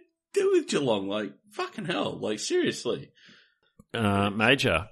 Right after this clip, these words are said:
Speaker 2: will Jack Ross last pass this week with Hopper back?
Speaker 1: Is Hopper back, though?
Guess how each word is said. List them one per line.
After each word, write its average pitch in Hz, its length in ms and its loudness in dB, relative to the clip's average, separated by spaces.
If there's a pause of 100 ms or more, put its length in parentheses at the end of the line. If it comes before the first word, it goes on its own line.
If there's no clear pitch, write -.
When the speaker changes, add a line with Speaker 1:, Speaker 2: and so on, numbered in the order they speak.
(200)
Speaker 2:
will 117 140 0
Jack - 320 2
Ross 104 300 -2
last 90 440 -2
pass 90 340 -2
this 92 200 -6
week 92 220 -6
with 90 120 -6
Hopper 98 280 -6
back? 80 340 -8 (1160)
Speaker 1:
Is 104 180 -12
Hopper 120 260 -12
back, 123 280 -16
though? 190 180 -12